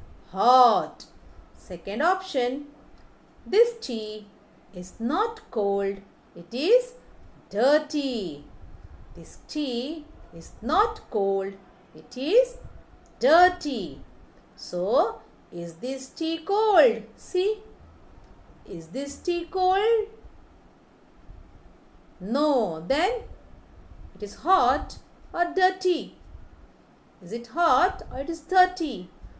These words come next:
What is the opposite of cold? Hot or dirty? Cold hot or cold dirty? Yes, come on, tell me. I don't know the answer. You are going to, uh, tell me.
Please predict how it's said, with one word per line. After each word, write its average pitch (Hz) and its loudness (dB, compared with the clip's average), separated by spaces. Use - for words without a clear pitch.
What 349 -2
is 392 0
the 392 0
opposite 349 -2
of 320 0
cold? 269 4
Hot - 2
or 311 -2
dirty? 320 4
Cold 294 6
hot - -2
or 269 -6
cold 339 0
dirty? 240 2
Yes, 320 -4
come 180 -8
on, 247 -6
tell 392 -2
me. 320 -4
I 196 -6
don't 392 -2
know 330 0
the 277 0
answer. 240 -2
You 190 -4
are 196 -4
going 262 -2
to, 359 -2
uh, 370 0
tell 330 -2
me. 165 -8